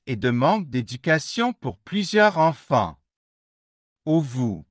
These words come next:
aimés de Dieu et servantes du miséricordieux, suivant les textes explicites de la beauté bénie, Baha'u'llah, l'enseignement et l'étude sont un devoir.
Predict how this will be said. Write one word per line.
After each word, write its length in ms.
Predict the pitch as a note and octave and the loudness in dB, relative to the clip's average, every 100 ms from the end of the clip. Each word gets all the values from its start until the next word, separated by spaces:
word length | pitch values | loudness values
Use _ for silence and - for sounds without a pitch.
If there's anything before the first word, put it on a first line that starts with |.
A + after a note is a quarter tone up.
| _ _ - | _ _ -4
aimés 320 | C3 D3 A3+ | -2 0 0
de 200 | C#3+ C#3 | 0 -4
Dieu 540 | A2+ D3 G3+ A#3+ A#3+ - | -4 -4 -2 -2 -6 -8
et 80 | A#2+ | -8
servantes 640 | - G#3 G3 E3 A3+ A#3 | -4 -4 -4 -2 -2 -2
du 160 | B2+ A#2 | -6 -6
miséricordieux, 1300 | C3 E3 F#3+ F#3 - F3 D#3+ B2 A2 A#2+ G#2 E2+ _ _ _ | -4 -4 -4 -4 -2 -2 -2 -8 -4 -2 -2 -6 _ _ _
suivant 560 | - - E3 E3+ F#3+ A#3+ | -18 -8 -4 -2 0 0
les 160 | D#3+ A2 | -2 -4
textes 580 | - G#3 - - A#2+ | -2 -4 -4 -12 -8
explicites 800 | B2+ - - E3 E3 - B3 A#3+ | -6 -8 -12 -8 -8 -4 -4 -4
de 100 | - | -4
la 180 | A2+ G#2+ | 0 0
beauté 480 | F#2+ E3+ G3 - A#3 | 2 -4 -2 -2 -2
bénie, 600 | D#3+ E3+ F3+ G3 A#3 A#3+ _ _ | 0 2 4 2 0 -4 _ _
Baha'u'llah, 920 | - G#2+ E3+ G3 F3+ E3+ C3+ G#2 F2 _ _ _ _ | -6 4 4 6 2 2 2 2 0 _ _ _ _
l'enseignement 920 | G#2+ D3 G3 - G3 E3+ E3+ A3+ B3 _ - | 0 0 0 -2 0 2 2 0 -4 _ -6
et 100 | A#2 | -2
l'étude 600 | D3 F#3 - A#3+ A#3 - | -2 -2 -4 -6 -6 -6
sont 260 | C3 G#2+ | -10 -4
un 100 | A#2 | -4
devoir. 960 | A2 D#3 C3+ B2 A#2+ G#2+ F2 D2+ - | 0 -2 0 4 4 4 -2 -8 -20